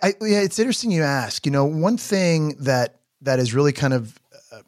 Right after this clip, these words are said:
resonated with me watching Golden Bachelor i-, are, are,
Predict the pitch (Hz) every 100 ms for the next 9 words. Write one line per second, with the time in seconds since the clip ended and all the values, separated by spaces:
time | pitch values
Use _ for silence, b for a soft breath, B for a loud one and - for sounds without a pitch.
0 | - 135 143 147 135 135 127 117 123 127
1 | 120 113 110 120 113 110 107 98 101 104
2 | - 98 127 127 135 147 139 135 127